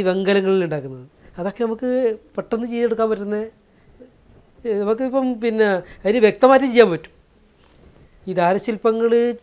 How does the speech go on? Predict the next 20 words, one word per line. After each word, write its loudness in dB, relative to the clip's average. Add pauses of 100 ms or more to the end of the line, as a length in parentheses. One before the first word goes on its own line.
(200)
അതുപോലെ 2 (220)
ഈ -6 (100)
ദാരശില്പങ്ങൾ 0
ചെയ്യുന്നത് 2
പോലെ 0
തന്നെയാണ് 0
കരിങ്കൽ 0
വർക്കുകൾ. -6 (880)
ഈ -4 (220)
ഉള്ളിൽ -2
നിന്ന് -2
പൊ-, 2 (300)
പിന്നെ 0
പൊളിച്ചെടുക്കുന്നതാണ്. -2 (560)
ഇത് -2
മറ്റേത് -2
വെച്ചാൽ -2
ഈ -4 (140)
പറ്റിച്ചെടുക്കുന്നതാണ്, -2 (340)
ഇങ്ങനെ 2